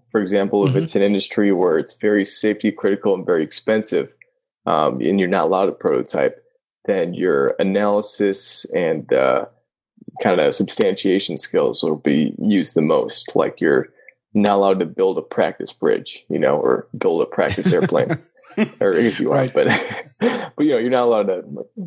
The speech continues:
Speaker 1: yeah. So, um, those industries where it's very expensive to prototype and it's very safety critical, your, you know, your analysis skills are key,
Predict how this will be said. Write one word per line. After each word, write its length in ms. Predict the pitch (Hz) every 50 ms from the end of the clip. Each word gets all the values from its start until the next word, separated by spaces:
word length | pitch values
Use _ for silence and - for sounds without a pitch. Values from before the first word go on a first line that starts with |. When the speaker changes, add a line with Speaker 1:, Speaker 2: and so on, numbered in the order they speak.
| - -
Speaker 1:
yeah. 260 | - 127 113 - - -
So, 380 | - - - 143 139 127 123 120
um, 260 | 113 107 98 95 - - _ _ _ - - - - - - 104 - -
those 300 | 151 - 160 156 156 135
industries 540 | 147 139 123 - - 139 127 120 120 104
where 240 | 101 107 107 104 95 92
it's 340 | - - 95 - - - - -
very 240 | 147 139 139 135
expensive 460 | 127 - - 143 127 120 117 117 107 101
to 60 | 104
prototype 640 | - - 123 120 113 113 - - 113 107 107 101 -
and 240 | 113 101 90 92 82 - -
it's 240 | - 73 - - -
very 240 | - 107 101 98
safety 320 | - - 107 95 95 - -
critical, 640 | - - 151 143 139 131 - 127 113 110 107 - - _ _ _ _ _ _ _
your, 280 | 98 101 92 92 92 - -
you 80 | 101
know, 280 | 95 87 82 - - - - - - - - - - - -
your 440 | 110 104 107 98 85 80 73 - -
analysis 460 | - 117 120 117 113 113 110 107 92
skills 300 | - - 107 98 85 90
are 80 | - -
key, 260 | - - - - -